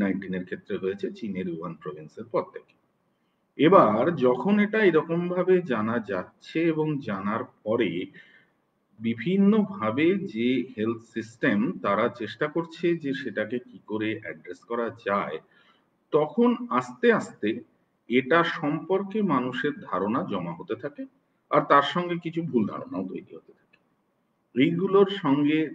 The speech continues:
লড়াই করার একটা সিস্টেম তৈরি হয়। যখন এটা একটি দেশের মধ্যে সীমাবদ্ধ থাকে, তখন পরিস্থিতি একরকম, যখন বিভিন্ন দেশে ছড়িয়ে পড়ে এবং হতে হতে প্রায় অধিকাংশ, এই যেমন এই বর্তমান কোভিড নাইনটিন প্রায় দুশো ষোলোটা দেশে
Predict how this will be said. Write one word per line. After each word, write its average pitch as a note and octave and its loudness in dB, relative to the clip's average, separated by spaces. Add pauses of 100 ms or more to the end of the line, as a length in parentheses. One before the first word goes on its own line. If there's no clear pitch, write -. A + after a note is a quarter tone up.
(140)
লড়াই G#2+ 4
করার B2 2 (140)
একটা F#2 -12 (100)
সিস্টেম G#2+ -4 (120)
তৈরি C3 2
হয়। E3+ -6 (360)
যখন B2+ 0
এটা F3 2 (440)
একটি G2+ -4 (120)
দেশের E3 2
মধ্যে F3 -2
সীমাবদ্ধ E3 0 (140)
থাকে, D#3+ -2 (100)
তখন B2+ 0 (100)
পরিস্থিতি C3+ -2
একরকম, A#2 0 (500)
যখন F3+ 4
বিভিন্ন F#3 2
দেশে F3 2
ছড়িয়ে D#3+ -2
পড়ে E3 2
এবং D#3+ -2
হতে C#3+ -4
হতে E3 -2
প্রায় D3+ 0
অধিকাংশ, C#3 0
এই C#3 4
যেমন C3+ 4
এই C3 4
বর্তমান B2 0
কোভিড B2 -2
নাইনটিন A#2 -2
প্রায় A2 0
দুশো A2 -4
ষোলোটা G#2+ -6
দেশে G2 -10